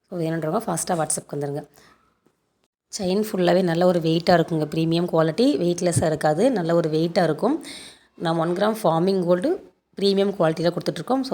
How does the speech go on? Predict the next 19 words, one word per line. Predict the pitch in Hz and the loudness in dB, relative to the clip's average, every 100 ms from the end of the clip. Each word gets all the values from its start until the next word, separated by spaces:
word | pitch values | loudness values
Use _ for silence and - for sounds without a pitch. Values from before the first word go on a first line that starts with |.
| 160 | 0
வேணுன்றவங்க | 165 156 170 185 | 0 0 -2 -2
ஃபாஸ்ட்டாக | 151 - 170 | -2 -2 0
WhatsApp | 147 - - | 0 -2 -4
வந்துருங்க. | 147 143 180 277 - - _ | -6 -2 -2 -4 -8 -20 _
So, | 190 | -4
நெக்ஸ்ட் | 170 170 - | -2 -2 -2
ஒன் | 214 214 | -2 -2
கலெக்ஷன், | 170 - 156 - 165 | -4 -4 -4 -6 -6
நம்ம | 160 151 | -4 -2
அதிகமா | 175 214 220 226 | 0 2 2 2
ரீஸ்டாக் | 190 175 202 190 180 | 2 2 2 2 0
எடுத்த | 175 - 240 185 | -2 -2 -2 0
ஜுவல்லரியில | 165 160 165 175 180 | -2 0 2 2 2
இந்த | 165 175 | 2 2
ஒரு | 165 | 2
ஜுவல்லரி | 160 160 165 160 | 0 0 0 -2
ஒண்ணு. | 151 254 339 - - _ - | 0 -2 -4 -10 -20 _ -10
சேம் | - 196 202 | -4 0 0
இதுவுமே | 170 170 | 0 0